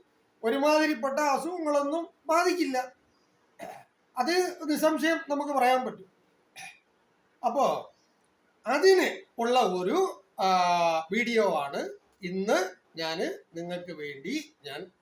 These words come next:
ഇ-, ഇടുന്നത്. അപ്പൊ അതിന് മുന്നോടിയായിട്ട്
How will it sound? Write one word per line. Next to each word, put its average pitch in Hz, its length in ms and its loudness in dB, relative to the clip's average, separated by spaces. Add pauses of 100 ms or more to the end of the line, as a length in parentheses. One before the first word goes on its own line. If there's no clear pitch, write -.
ഇ-, 220 240 -8
ഇടുന്നത്. 151 320 -4 (2000)
അപ്പൊ 214 160 0
അതിന് 233 340 2
മുന്നോടിയായിട്ട് 240 1300 2